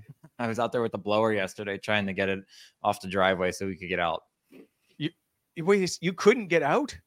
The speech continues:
Speaker 1: It
Speaker 2: Isn't it,
Speaker 1: all,
Speaker 2: like,
Speaker 1: it, uh,
Speaker 2: six
Speaker 1: so
Speaker 2: inches?
Speaker 1: no, it was everything, um,
Speaker 2: Uh, blowing?
Speaker 1: We have a porte-cochere, so the way it blows,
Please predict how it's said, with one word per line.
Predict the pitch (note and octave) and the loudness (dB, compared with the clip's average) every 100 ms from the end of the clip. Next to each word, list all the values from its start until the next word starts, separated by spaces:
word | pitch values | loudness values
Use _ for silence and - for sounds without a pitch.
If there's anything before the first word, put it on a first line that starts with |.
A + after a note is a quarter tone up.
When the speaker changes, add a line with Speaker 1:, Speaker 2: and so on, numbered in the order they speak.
| _ _ _ | _ _ _
Speaker 1:
It | D#3 | 10
Speaker 2:
Isn't | |
it, | C#3+ | 12
Speaker 1:
all, | D#3 | 12
Speaker 2:
like, | E3+ | 12
Speaker 1:
it, | D3 | 8
uh, | D3 | 6
Speaker 2:
six | G3+ - | 4 0
Speaker 1:
so | |
Speaker 2:
inches? | F#3 C#3 B2 B2 - _ _ _ _ _ _ _ | 2 6 6 2 -6 _ _ _ _ _ _ _
Speaker 1:
no, | D#3 D#3 D#3+ | 10 12 12
it | D#3 | 12
was | D3 - - _ - | 10 -2 -8 _ 0
everything, | C#3 D3 D#3+ E3 D3+ G#2 | 2 2 0 2 0 -2
um, | C#3+ B2+ A#2+ A2+ G#2+ G2+ G2 | 4 6 8 6 2 -2 -6
Speaker 2:
Uh, | A2+ - _ | -10 -10 _
blowing? | A2+ A#2+ B2 D3+ F3+ _ _ _ _ _ _ | -8 0 2 2 -4 _ _ _ _ _ _
Speaker 1:
We | - D3+ | 4 6
have | D3 | 6
a | |
porte-cochere, | D3+ C#3 C#3 - - E3 E3 F3 - _ _ _ _ _ | 4 0 0 -2 0 4 4 2 -10 _ _ _ _ _
so | - B2 A2+ G#2 | -4 0 0 0
the | A2 | 0
way | A#2 A#2+ | 4 6
it | A#2 | 4
blows, | A2 A2 A#2 A#2 G#2+ - | 2 4 6 4 0 -10